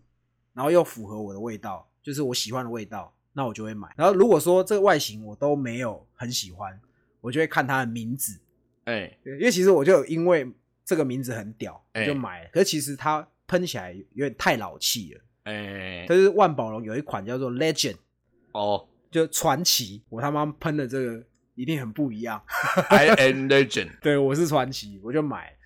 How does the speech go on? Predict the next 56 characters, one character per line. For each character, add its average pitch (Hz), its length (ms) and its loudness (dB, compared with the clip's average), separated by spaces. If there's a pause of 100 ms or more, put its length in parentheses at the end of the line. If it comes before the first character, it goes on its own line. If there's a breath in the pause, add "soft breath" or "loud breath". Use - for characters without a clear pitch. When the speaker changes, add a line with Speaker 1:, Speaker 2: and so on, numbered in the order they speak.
(180 soft breath)
Speaker 1:
可 160 80 2
是 196 60 10
后 208 140 10
来 185 80 6
那 180 120 4
罐 165 220 4
其 135 80 -2
实 135 80 -4
说 135 100 0
真 131 160 -2
的 117 140 -6
也 101 80 -6
是 127 60 -6
放 127 180 -2
在， 120 180 -6 (120)
放 139 100 -4
在 139 80 -4
柜 127 180 -4
子 92 80 -16
上。 92 320 -14
Speaker 2:
你 98 140 -14
认 123 180 -4
识 123 140 -8
我 101 160 -6
很 90 180 -12
久 95 220 -14
了， 50 140 -20 (100)
你 101 140 -12
会 120 100 -4
知 117 100 -12
道 113 140 -4
其 - 80 -16
实 120 80 -6
我 101 100 -6
不 95 140 -18
是 113 160 -12
一 - 20 -10
个 107 120 -8
喜 - 120 -16
欢 92 180 -14
喷 95 240 -14
香 92 280 -14
水 - 160 -16
的 - 140 -20
人。 - 100 -20 (480)
Speaker 1:
哎。 98 400 -10
Speaker 2:
对 95 220 -4
啊， 120 160 -6
只 117 180 -10
是 120 80 -8
说 120 240 -4
我 110 300 -4
其 139 220 -8
实 - 40 -12
以 101 180 -10
前 92 320 -10